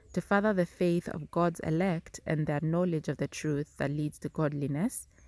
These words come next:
in the hope of eternal life, which God, who does not lie, promised before the beginning of time, and which now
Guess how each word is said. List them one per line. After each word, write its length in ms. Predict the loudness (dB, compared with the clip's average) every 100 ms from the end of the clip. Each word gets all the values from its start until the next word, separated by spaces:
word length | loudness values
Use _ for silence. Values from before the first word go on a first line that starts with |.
| -20 _ _ -8 0
in 80 |
the 100 | 4
hope 260 | 6 4 4
of 160 | -2 -2 -4
eternal 480 | -4 0 2 4 4
life, 540 | 2 2 -2 -6 -12 _ 0
which 340 | 0 0 -6
God, 400 | -2 0 0 -2 -2
who 160 | -2
does 320 | 0 0 0
not 240 | 0 -4 -4
lie, 280 | -4 -4 -6
promised 580 | -2 0 0 -2 -8 -10
before 300 | -10 -4 -2
the 80 | -2
beginning 360 | -4 -2 -2
of 160 | -4 -4
time, 360 | -2 0 -2 -6 -16 -20 -20 -14 0
and 180 | 2 4
which 320 | 2 0 2
now 460 | 4 4 4 0